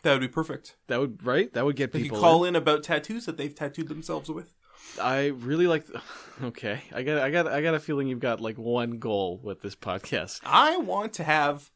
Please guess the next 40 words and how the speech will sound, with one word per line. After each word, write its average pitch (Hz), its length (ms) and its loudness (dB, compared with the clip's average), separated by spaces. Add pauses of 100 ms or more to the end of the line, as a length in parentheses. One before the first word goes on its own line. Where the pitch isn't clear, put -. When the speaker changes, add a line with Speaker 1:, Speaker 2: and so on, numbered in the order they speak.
(380)
Speaker 1:
currently 254 360 0
T 220 300 -2
N 208 120 0
B 214 140 -4
podcast 220 600 -2 (100)
has 117 480 2 (460)
two, 233 480 0 (320)
no, 135 160 0
sorry, 120 280 2
one 135 520 0 (240)
person 214 380 -6
tattooed. 254 580 -6
Speaker 2:
Yep. 101 240 -4 (180)
Speaker 1:
I - 140 -4
wanna 110 200 -2
get 170 200 -6
two. - 300 -10 (360)
Or 160 220 4
two 190 260 -4
tattoos 185 400 -2
on 196 160 -4
one 151 160 -4
person. - 440 -14
Speaker 2:
Why 131 120 -4
don't 190 80 -4
we 208 80 -2
just 202 160 -8
pay 165 180 -4
people 120 280 -6
to 104 40 -10
get 104 200 -8
tattoos? - 760 -10 (600)
Speaker 1:
'Cause - 120 -20
I'm 123 120 -14
broke. 104 340 -8
<laughs> - 420 -20
Speaker 2:
Oh, 107 80 -12
yeah, 92 300 -6
me 101 140 -12
too. 95 240 -14